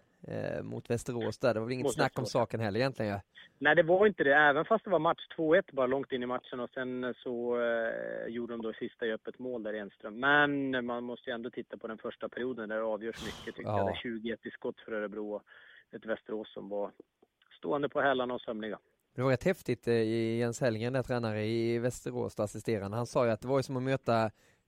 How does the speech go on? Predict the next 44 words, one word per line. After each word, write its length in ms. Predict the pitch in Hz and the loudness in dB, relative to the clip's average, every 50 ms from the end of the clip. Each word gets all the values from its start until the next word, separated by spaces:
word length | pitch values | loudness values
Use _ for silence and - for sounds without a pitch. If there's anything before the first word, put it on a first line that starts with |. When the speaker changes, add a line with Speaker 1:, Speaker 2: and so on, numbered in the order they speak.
| _ | _
Speaker 1:
forna 500 | - - - 185 180 175 160 135 120 113 | -14 -2 4 4 6 6 6 4 4 2
Sovjet 480 | - - 147 123 110 123 123 107 98 - _ - | 2 2 0 2 2 4 2 2 2 -2 _ -4
ju. 140 | 117 123 113 - | -4 -4 -2 2
<laughs> 40 | |
Att 240 | - - - - - | 4 4 4 4 2
de 100 | - 190 | 2 6
var 120 | 175 165 160 | 8 10 10
överallt, 640 | 151 135 139 127 131 127 117 113 110 - _ - | 10 8 6 6 6 4 4 4 0 -4 _ 0
eh, 60 | 127 123 | 2 4
Speaker 2:
Ja, 200 | 123 117 110 127 | 4 6 4 4
Speaker 1:
örebroarna. 400 | 135 131 139 143 139 131 120 117 | 4 2 2 2 2 2 4 2
Speaker 2:
de 120 | 117 131 | 2 2
var 100 | 131 123 | 2 0
överallt. 300 | 120 117 113 113 110 101 _ - - - - _ _ _ _ - - | 0 -2 -4 -8 -10 -12 _ -20 -20 -20 -20 _ _ _ _ -12 -8
Speaker 1:
Och 100 | 139 147 127 131 151 | -8 -8 -4 0 4
då 100 | 185 214 | 6 8
är 100 | 214 185 | 8 6
min, 520 | 180 160 143 131 117 104 101 131 156 156 | 6 2 2 0 -4 -8 -12 -12 -6 -4
min 180 | 165 147 117 95 | -2 -2 -2 0
tanke 400 | - 135 127 131 127 - 113 104 | 0 0 0 0 -2 -6 -6 -4
så 100 | - 110 | -2 0
här. 320 | 110 104 98 101 - - | 0 2 0 0 -2 -4
Om 160 | - - - - | -8 -10 -8 -4
man 180 | 143 151 170 170 | -2 0 0 0
spelar 280 | - - 220 233 226 | 0 4 6 6 6
Speaker 2:
Ja. 60 | 208 | 6
Speaker 1:
så 160 | - - 190 139 | 4 2 0 0
som 100 | - 131 | 0 0
man 80 | 123 | 0
gjorde 120 | 123 117 113 | 0 2 2
i 40 | |
Örebro, 300 | 107 104 107 110 113 110 | 0 0 0 -2 -2 -2
man 120 | 107 113 117 | 0 -2 -2
får 200 | - - 165 170 | -2 0 2 2
ett 160 | 170 - - | 2 2 0
noll 120 | 160 139 | -2 -2
efter 200 | 131 - - - | -2 -2 -6 -10
trettiosex 540 | - - 123 - 113 - - 117 - - - | -8 -8 -6 -6 -6 -4 -4 -4 -4 -4 -8
sekunder. 340 | - 107 - 117 107 101 104 | -10 -6 -4 -4 -4 -2 -2
Man 140 | 104 113 123 | -4 -2 2
bara 180 | 139 139 120 - - | 4 4 4 2 -2
sköljde 640 | - - - - - 180 170 165 143 123 110 123 | -8 -12 -4 2 4 6 6 6 4 0 0 0
över, 380 | - 135 127 113 107 104 110 110 | 2 2 2 2 2 0 -2 -4
forecheckade. 880 | - - 185 170 175 165 - - - 127 - - - 117 117 127 143 | -2 -2 0 2 2 2 0 0 0 0 0 2 0 2 4 4 2